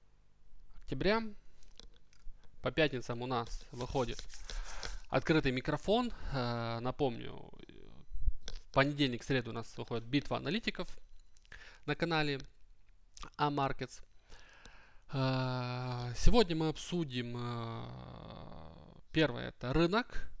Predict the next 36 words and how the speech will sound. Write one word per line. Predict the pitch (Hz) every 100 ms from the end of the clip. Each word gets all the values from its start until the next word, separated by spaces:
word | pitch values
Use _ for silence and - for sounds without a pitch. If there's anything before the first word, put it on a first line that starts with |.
| - - - -
Э, | 147 135
своё | 127 156 156
мнение | 143 139 123
по | 139
рынку | 135 123 139
я | 143
скажу. | - 151 170 226 - - - - -
Это | -
первое. | 151 170 170 165 147
Второе, | - 160 170 135 127
мы | 151
сделаем, | 135 131 139 120 117 117 123
э, | 120 117 113 117
разбор | 143 135 139 160 131 - - - - - - - -
торговых | - 139 135 170 139 135
рекомендаций, | 147 143 156 156 151 135 120
которые | - - 143 131
я |
давал | 127 131 127 120
на | 120 127 131
этой | 127 135 -
неделе | 120 123 127 113
на | 135
битве | 131 135 - 120 -
аналитиков. | 139 127 117 117 - - 175 196 - - -
Да, | 143 170
конкретные | - 151 - 156 147 143
торговые | 139 147 139 135
рекомендации. | 135 139 139 139 139 147 139
Скажу, | - 151 160
что | - 139
я |
думаю | 131 127 117
сейчас | - 131 -
по | -
рынку. | 170 180 - 180